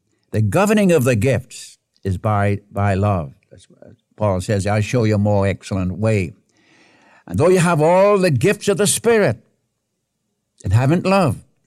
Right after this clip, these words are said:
just nothing. This is far more valuable than anything else. You know, sometimes we take this thirteenth chapter of Corinthians and we pull it entirely out of its setting.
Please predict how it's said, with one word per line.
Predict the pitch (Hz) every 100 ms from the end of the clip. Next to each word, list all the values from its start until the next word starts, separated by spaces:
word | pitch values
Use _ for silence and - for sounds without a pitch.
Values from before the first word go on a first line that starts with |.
| -
just | 135
nothing. | 127 156 208 120 80 _ _ _ _ _ _ _ _ _ _ _ _ _ _ _ _ _ _ _ _ _ -
This | 92
is | 98
far | - 135 185
more | 196 202 202 208
valuable | 139 160 143 117 101 107
than | 120
anything | 151 160 156
else. | 117 98
You |
know, | 147
sometimes | 165 220 214 147 151 123
we |
take | 117 156
this | 131 123
thirteenth | 151 143 135 104
chapter | 135 135 110 113
of | 92 92 _
Corinthians | - 139 131 101 92 90 - - - -
and | 104
we | 107
pull | - - 233
it | 240
entirely | 190 190 139 151 165 165
out | 131 147
of | 143
its | 147 -
setting. | - 113 98 76